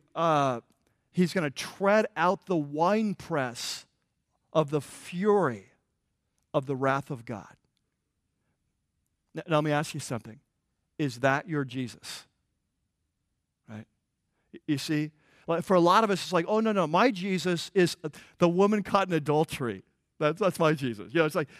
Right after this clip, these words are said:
"I love how he's just so compassionate." Well, I'm telling you, Jesus has two sides to him, right? And, and,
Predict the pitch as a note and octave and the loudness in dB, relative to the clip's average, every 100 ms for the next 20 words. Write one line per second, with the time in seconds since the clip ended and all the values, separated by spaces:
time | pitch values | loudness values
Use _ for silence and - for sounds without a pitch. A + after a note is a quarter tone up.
0 | - F#3 F3+ G#3 F#3+ G3 F3+ F3+ - D3+ | 0 4 6 6 6 4 2 0 -2 -2
1 | D#3 D#3 E3+ G3 - B2 G2 _ _ _ | -2 0 0 0 -4 -8 -8 _ _ _
2 | _ - F#3 G3+ A3 B3 A3+ D#3+ G#3+ G#3 | _ 0 2 2 0 0 0 0 -2 -4
3 | F#3+ F3+ - G3+ - G#3+ A3 - A#3+ C3 | -2 -2 -2 -4 -2 -2 -2 -6 -6 -6
4 | - _ _ _ _ - C#3 E3+ _ _ | -8 _ _ _ _ -14 -12 -12 _ _
5 | _ _ _ _ _ - F3+ F#3+ F#3+ | _ _ _ _ _ 0 2 4 4